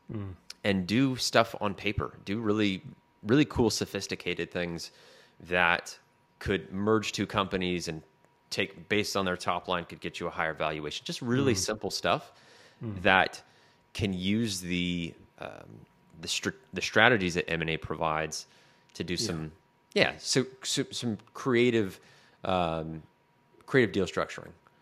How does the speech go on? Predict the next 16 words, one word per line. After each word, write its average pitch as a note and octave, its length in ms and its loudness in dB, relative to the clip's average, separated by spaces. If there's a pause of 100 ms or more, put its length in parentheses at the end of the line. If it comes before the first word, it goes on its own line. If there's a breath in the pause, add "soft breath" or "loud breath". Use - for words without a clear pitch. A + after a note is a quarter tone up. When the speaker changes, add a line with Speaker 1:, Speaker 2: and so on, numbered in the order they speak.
(520 soft breath)
Speaker 1:
Yeah, G#2+ 240 -4 (160)
no, A#2 160 -6
definitely. G#2+ 440 -8 (420 loud breath)
Uh, D3+ 340 -2
'cause B2 200 0
that's, C#3 360 2
uh, C3 640 -8
I B2+ 60 -2
think, - 500 -2
again, A#2 320 2
something A2+ 540 -4
that A#2 160 0
a - 20 -2
lot A#2 200 0
of A2 80 -6
entrepreneurs A2 680 -6